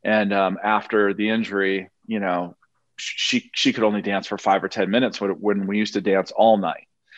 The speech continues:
And, uh, I just thought, "Wow, that really hit me." 'Cause those are the things in life, and those are the things, um, that are, that, that really affect us and move us emotionally, not just, you know, "Oh, we have a lot of medical bills," or,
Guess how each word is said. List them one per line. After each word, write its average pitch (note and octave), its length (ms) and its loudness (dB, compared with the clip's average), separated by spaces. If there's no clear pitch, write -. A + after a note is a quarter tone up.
And, A2+ 320 4
uh, G#2 220 4
I A2 100 -6
just G#2+ 300 -8
thought, G#2+ 260 4
"Wow, A2 220 -10
that F#2+ 120 -2
really G2 220 -2
hit G#2+ 180 -2
me." F#2+ 120 -8
'Cause G#2+ 160 -6
those C3 240 4
are A#2+ 80 6
the - 80 -4
things A#2 240 0
in G#2 100 0
life, G2 280 2
and G#2 80 -4
those A2 180 0
are A2+ 60 2
the G#2 60 0
things, G#2 380 -4
um, G2 420 2
that G#2 140 0
are, F#2+ 120 0
that, G2+ 220 -4
that A2 180 -2
really A2 280 2
affect G2+ 500 0
us G#2 160 0
and F#2+ 180 -4
move A2+ 260 2
us G#2+ 180 -2
emotionally, G2+ 800 0
not B2+ 240 2
just, A2+ 400 -2
you G#2 100 -10
know, F#2+ 180 -4
"Oh, A2+ 100 2
we G#2+ 120 0
have G2+ 120 -2
a G2+ 60 -4
lot G2+ 160 0
of F2+ 80 -8
medical G#2 260 -4
bills," G2 500 0
or, E2+ 200 -8